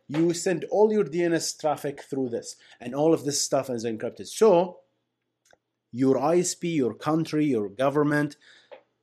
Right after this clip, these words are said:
they cannot see the queries, but they know you're going to this provider, right? The, the D N S provider. That's the only thing they don't, because you, you have to use the I P address. So that's, they, they are blind with this.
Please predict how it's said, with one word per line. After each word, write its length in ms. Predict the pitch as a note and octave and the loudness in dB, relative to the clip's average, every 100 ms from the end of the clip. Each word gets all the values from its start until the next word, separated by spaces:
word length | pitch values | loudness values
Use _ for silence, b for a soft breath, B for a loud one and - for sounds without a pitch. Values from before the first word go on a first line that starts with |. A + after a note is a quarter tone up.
| _ | _
they 200 | B2 C3 | -6 -6
cannot 680 | - C#3 C3 C3 F#3 F#3+ - _ _ _ _ _ _ _ | -8 -6 -2 0 2 0 -6 _ _ _ _ _ _ _
see 440 | - - F#3 G3+ | -14 -6 -2 0
the 140 | F#3+ | 0
queries, 1000 | G3 - G3 G#3 A3+ B3+ D4 D#4+ D#4 - - _ _ _ _ _ - | -2 2 4 4 2 2 2 0 -2 -10 -14 _ _ _ _ _ -20
but 320 | G#2+ D#3+ D3 | 4 4 6
they 180 | D3 C#3+ | 2 2
know 220 | D3 E3+ | 4 4
you're 280 | D3+ C#3+ C3 | 6 4 2
going 400 | A#2+ D3 D3+ C#3+ | 2 0 0 -4
to 120 | - | -8
this 320 | A#2 B2 - | -6 -4 -4
provider, 800 | - - B2+ A2 A#2+ G#2 G2+ - E2 | -8 -4 -2 2 2 2 -2 -6 -12
right? 260 | F#2 E2+ | -14 -14
The, 80 | - - _ B2+ A2+ | -18 -20 _ -20 -10
the 100 | A2 | -8
D 200 | A2+ A2+ | -6 -4
N 100 | G#2+ | -6
S 100 | - | -8
provider. 260 | G2+ F#2 | -10 -6
That's 180 | A#2 B2+ | -4 -2
the 60 | C3 | -2
only 220 | C3+ C3+ | 0 0
thing 180 | B2+ A#2 | -2 -2
they 160 | G#2 | -2
don't, 200 | G2 - - | -4 -10 -8
because 240 | - G2 | -6 -4
you, 100 | G#2 | -6
you 160 | G#2 A2 | -8 -8
have 200 | A2 A2 | -8 -10
to 80 | G#2 | -8
use 180 | G2+ F2+ | -10 -8
the 240 | F#2+ F2 | -10 -8
I 140 | F#2 | -10
P 120 | F2+ E2+ | -12 -18
address. 460 | - _ _ - _ _ _ b b b b b b b _ _ _ _ _ | -20 _ _ -20 _ _ _ b b b b b b b _ _ _ _ _
So 160 | - | 6
that's, 400 | E3+ G3+ G3+ - _ - | 8 8 6 -6 _ 0
they, 240 | D3+ D#3+ | 2 2
they 180 | D#3 D#3 | 4 8
are 100 | D#3+ | 8
blind 460 | C3+ D3 C#3+ C#3 B2+ | 8 6 8 6 0
with 120 | G#2 | -4
this. 280 | - - | -8 -16